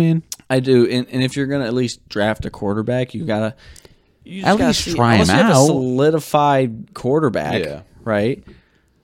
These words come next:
Speaker 2: But I'm not gonna sit here and have Jimmy G play 'cause you know where his ceiling's at.
Speaker 1: Exactly.
Speaker 2: You don't know where Aiden's ceiling's at.
Speaker 1: Yeah, that's my thing. And, like, it's, it's like the same thing with the Raiders and the Titans, bro.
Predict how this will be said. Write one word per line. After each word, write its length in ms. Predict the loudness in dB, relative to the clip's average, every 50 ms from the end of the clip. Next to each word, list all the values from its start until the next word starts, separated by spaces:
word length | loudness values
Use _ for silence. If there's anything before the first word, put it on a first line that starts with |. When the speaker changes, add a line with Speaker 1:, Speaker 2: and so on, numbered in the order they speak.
| _ _
Speaker 2:
But 160 | -2 0 0 2
I'm 140 | 2 0 0
not 200 | 0 -2 -2 -2
gonna 260 | -2 -2 -2 -2 -4
sit 300 | -6 -6 -4 -2 -2 -2
here 280 | 0 0 0 0 0 -2 -2
and 240 | -4 -4 -2 -2 -2
have 300 | -2 0 -2 -2 -4 -4
Jimmy 340 | -2 0 0 0 0 -2
G 220 | -4 -4 -6 -6 -6
play 260 | -4 -2 -2 -2 -2
'cause 220 | -2 -2 -4 -2 -2
you 80 | -2 -2
know 180 | 0 0 2
where 180 | 2 2 2 2
his 180 | 0 -2 -4 -4
ceiling's 420 | -4 -4 -4 -2 -4 -4 -4 -6
at. 160 | -6 -4 -2
Speaker 1:
Exactly. 600 | -2 -2 0 0 0 0 -2 -4 -6 -8 -8 -6 -4
Speaker 2:
You 100 | -2 0
don't 160 | 0 2 2
know 120 | 2 2
where 140 | 2 2 2
Aiden's 260 | 2 0 0 -2 -4 -6
ceiling's 480 | -6 -4 -2 -2 -2 -2 -4 -6 -6
at. 220 | -8 -8 -6 -4 -2
Speaker 1:
Yeah, 240 | -2 -2 -4 -6 -6 0
that's 200 | 2 2 2 2
my 240 | 2 0 0 0
thing. 300 | 0 -2 -4 -4 -6 -6 -4 -2
And, 100 | 0 2
like, 220 | 2 0 0 -4 _ -20 -20 -20 _ _ -14 -12
it's, 200 | -10 -10 -8 -6
it's 140 | -4 -2 -2
like 120 | -2 -2 -2
the 100 | -2 -2
same 240 | 0 0 0 0
thing 180 | 0 0 0 2
with 160 | 0 0 0
the 80 | 0 2
Raiders 360 | 4 6 6 6 6 4 4
and 260 | 2 2 0 0 2 2
the 260 | 4 4 4 2 2 0
Titans, 400 | 2 2 2 2 2 -2 -6 -10
bro. 380 | -10 -10 -8 -8 -8 -10 -12